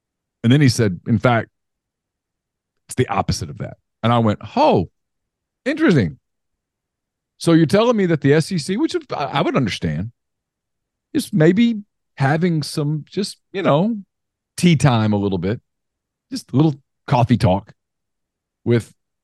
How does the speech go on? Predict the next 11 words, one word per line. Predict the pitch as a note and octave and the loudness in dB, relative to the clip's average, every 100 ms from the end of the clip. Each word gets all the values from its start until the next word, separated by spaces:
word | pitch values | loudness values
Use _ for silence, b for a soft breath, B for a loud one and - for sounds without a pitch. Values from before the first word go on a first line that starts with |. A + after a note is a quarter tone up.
| _ _ _ _ _ _ _ - | _ _ _ _ _ _ _ -2
maybe | D#3+ D#3+ | 2 2
some | D#3+ E3 | 2 2
A | D3+ | 0
C | C3+ D3 | 0 -2
C | D3+ | -2
schools | C3 D3 C3+ A2 | -4 -2 -2 -2
for, | G#2 G2+ | -2 2
"Hey, | E3 F#3 | 4 4
look, | F3 F3 B2+ | 4 2 0
you | D#3+ | -4
know," | D#3+ D3+ | -4 -4